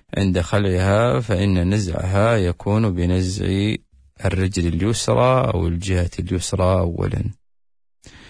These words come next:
ومن ذلك أيضا أن لا يطول الثياب إلى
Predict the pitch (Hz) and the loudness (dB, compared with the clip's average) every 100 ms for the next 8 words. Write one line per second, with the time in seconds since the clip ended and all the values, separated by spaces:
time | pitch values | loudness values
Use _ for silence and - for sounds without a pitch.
0 | - - - - 151 185 165 156 123 - | -20 -20 -14 -2 0 2 2 0 -2 -2
1 | - 123 123 123 117 95 92 90 113 117 | -2 0 0 0 0 0 0 2 2 2
2 | 101 - 113 95 92 87 82 - 95 98 | 0 0 -2 0 0 0 -2 -4 0 2
3 | 110 117 117 113 - 85 87 95 104 104 | 2 2 2 0 0 0 2 4 4 2
4 | 107 | 2